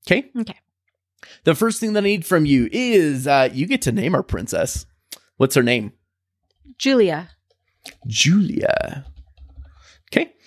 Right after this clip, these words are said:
Speaker 1: so I have that right there. Let me go through and actually add her name in a couple of other spots. Princess Julia.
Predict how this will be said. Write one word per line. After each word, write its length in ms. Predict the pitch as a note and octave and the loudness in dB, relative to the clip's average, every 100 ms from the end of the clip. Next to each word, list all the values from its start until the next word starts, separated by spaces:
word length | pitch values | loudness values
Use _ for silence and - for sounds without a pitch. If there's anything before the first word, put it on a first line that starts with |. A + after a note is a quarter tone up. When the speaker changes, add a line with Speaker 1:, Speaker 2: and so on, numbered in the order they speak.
| - _ | -20 _
Speaker 1:
so 160 | - | 0
I 100 | - | 2
have 220 | B2+ A2 | 2 2
that 200 | - E3+ | 0 0
right 220 | C#3 D3+ D3+ | 2 -2 0
there. 280 | F#3+ G3+ F#3+ | 2 2 2
Let 160 | D3+ | -2
me 80 | D#3 | -2
go 160 | D#3 D3+ | 0 -2
through 800 | - - A#2 A2+ A2+ A3+ B3+ - | -6 -6 0 2 4 4 2 2
and 460 | A#2+ A#2 A#2 A2+ - | 2 4 4 2 0
actually 480 | A2 G#2+ - A2+ - | -2 -2 -2 -2 0
add 160 | F2+ A#2 | -2 0
her 140 | A2 | 2
name 340 | G2+ G2+ - | 2 2 0
in 80 | - | -4
a 40 | - | -8
couple 280 | - - - | -8 -4 -2
of 80 | |
other 140 | - - | -2 -2
spots. 800 | - - F#3 - - - - - - - - - - - - - - - - _ - | -4 0 0 0 -4 -6 -6 -8 -12 -16 -8 -8 -8 -16 -16 -18 -20 -20 -20 _ -2
Princess 380 | F3 - A3 - | 0 2 0 0
Julia. 580 | - B2+ C#3+ - - | 0 0 0 0 -2